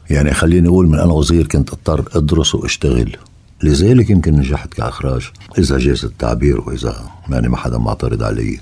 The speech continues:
فأنا بعرف كل صاحب مصلحة كيف بيشتغل، يعني بعرف فك موتير سيارة وركبه، بعرف ركب طاولة، بعرف ركب خزانة فصلها إلى آخره. يعني كل تقريبًا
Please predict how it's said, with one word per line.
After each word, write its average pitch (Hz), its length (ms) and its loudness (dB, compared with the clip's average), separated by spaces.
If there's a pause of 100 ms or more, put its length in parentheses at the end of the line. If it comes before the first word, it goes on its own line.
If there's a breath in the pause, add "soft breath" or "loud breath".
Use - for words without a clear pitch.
فأنا 78 1040 0
بعرف 117 400 4 (100)
كل 143 340 4
صاحب 92 460 -2
مصلحة 107 460 2
كيف - 260 -4
بيشتغل، 64 480 -2
يعني 67 180 0
بعرف 98 540 -2
فك - 300 -4
موتير 85 300 2
سيارة 92 440 2
وركبه، 110 400 0
بعرف 95 480 0
ركب 104 420 0
طاولة، 98 400 4
بعرف 69 300 -2
ركب 78 240 -2
خزانة 71 440 2
فصلها 80 520 0
إلى 85 140 -8
آخره. 87 320 -4 (280 soft breath)
يعني 85 160 2
كل 156 240 2
تقريبًا 127 680 4